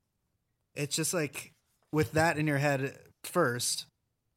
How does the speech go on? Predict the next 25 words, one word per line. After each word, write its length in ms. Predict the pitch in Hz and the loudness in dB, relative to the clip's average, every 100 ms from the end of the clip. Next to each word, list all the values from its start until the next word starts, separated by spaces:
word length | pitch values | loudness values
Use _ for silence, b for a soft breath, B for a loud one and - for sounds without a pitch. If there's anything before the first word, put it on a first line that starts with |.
| _ _ - B B B _ _ _ _ _ _ | _ _ -20 B B B _ _ _ _ _ _
it's 220 | 156 156 | -4 -4
really 440 | 147 160 165 143 135 | -4 -2 0 0 -2
clear, 420 | - 147 135 123 | -4 -2 0 0
like, 300 | 123 120 - - | 0 -4 -10 -10
how 200 | 143 139 | -4 -2
much 320 | 131 123 - 127 | -2 -4 -8 -10
deeper 540 | 135 135 135 131 123 | -6 -6 -6 -4 -4
he's 260 | 120 131 117 | -4 -6 -8
gone 400 | - 127 123 120 | -8 -6 -4 -6
since 300 | - 104 - | -8 -8 -8
then, 320 | 131 107 139 - | -8 -10 -12 -8
how 140 | 151 | -4
much 240 | 139 131 151 | -4 -4 -4
more 140 | 135 | -6
command 680 | - 143 131 131 131 131 135 | -6 -6 -4 -2 -4 -4 -4
he 100 | 131 | -4
has 260 | 131 127 | -4 -4
over 360 | 131 127 127 92 - _ - | -8 -8 -12 -14 -18 _ -16
what 160 | 143 | -12
he's 180 | 147 135 | -10 -8
doing. 460 | - 131 127 127 - b b _ _ _ _ _ _ _ _ _ | -6 -4 -4 -6 -12 b b _ _ _ _ _ _ _ _ _
And 180 | 147 139 | -4 -2
it 140 | 131 110 | -2 -4
feels 360 | 147 139 131 143 | -4 -2 -2 -2
like, 340 | 131 127 - | -2 -4 -10